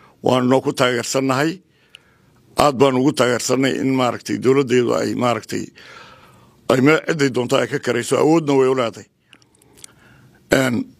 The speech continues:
waxa weeye sharciga dowladdii hore markaynu ka soo, ka, aynu ka hadalnay, ee, lixdankii aynu isku darsannay, annagaa horta u horreynay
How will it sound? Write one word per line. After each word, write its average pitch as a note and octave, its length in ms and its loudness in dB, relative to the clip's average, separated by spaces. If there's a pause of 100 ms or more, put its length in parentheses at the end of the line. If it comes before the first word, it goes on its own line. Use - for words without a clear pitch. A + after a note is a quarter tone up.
(1300)
waxa C#3+ 360 4
weeye D#3 320 2
sharciga C#3 460 0 (840)
dowladdii E3+ 640 2
hore D3+ 260 2
markaynu C#3+ 340 -4
ka C#3+ 160 -6
soo, D#3 360 2
ka, D#3 220 -2
aynu C#3 180 -2
ka E3+ 160 0
hadalnay, C3+ 320 -2
ee, C3 240 -2
lixdankii C#3 560 -4 (320)
aynu C3 240 2
isku D3+ 160 -2
darsannay, B2+ 560 0 (1160)
annagaa D3+ 360 2
horta D3+ 240 -4
u D3 160 2
horreynay B2+ 640 0